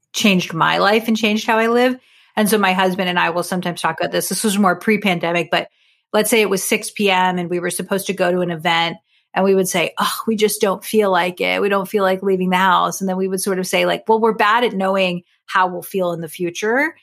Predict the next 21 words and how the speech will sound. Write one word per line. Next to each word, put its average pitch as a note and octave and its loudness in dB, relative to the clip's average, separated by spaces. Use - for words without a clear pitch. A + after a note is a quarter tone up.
And G3+ 0
so A3 4
why G#3 2
don't G#3 0
we G#3+ 2
just F#3 -2
go? F3+ 2
We'll F#3 0
probably F#3+ 0
end F3 -2
up E3 -2
having F3 -2
a E3+ -2
good E3 -6
time." E3 -2
And F3 -10
sort B3+ 0
of C4 -2
just C4 -2
having B3+ 2
this A3+ 0